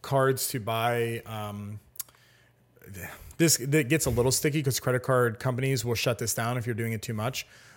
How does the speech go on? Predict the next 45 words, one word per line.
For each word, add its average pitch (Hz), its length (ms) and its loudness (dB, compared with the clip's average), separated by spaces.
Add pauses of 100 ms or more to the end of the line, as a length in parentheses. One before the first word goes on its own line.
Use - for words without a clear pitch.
but 131 100 2
use 135 140 4
a 139 60 2
credit 123 220 2
card 120 140 0
to 113 60 -2
buy 110 160 2
a 110 60 2
gift 113 200 0
card. 135 360 0 (320)
So, - 140 0
like, 127 100 4
if - 80 2
I 143 60 6
go 127 420 4
to - 100 -14
my 120 140 2
local 120 280 0
grocery 175 340 2
store, 147 460 4 (320)
add 139 200 2
a 143 40 6
Disney 123 360 0
gift 117 200 0
card 139 420 2
into 139 280 -4
that, 147 340 2
and 123 100 -4
so - 100 -4
I'm 123 60 -2
gonna 120 140 -2
get 110 140 -4
points 139 280 -2
for 139 100 -2
that 117 180 -2
spend, 123 480 -2 (260)
and 123 100 -4
then 120 100 0
I 117 100 2
just 107 180 -2
can 127 100 -4
apply 110 280 -2
that, 107 260 -2 (260)
uh, 104 420 -8 (320)
to, 107 420 -2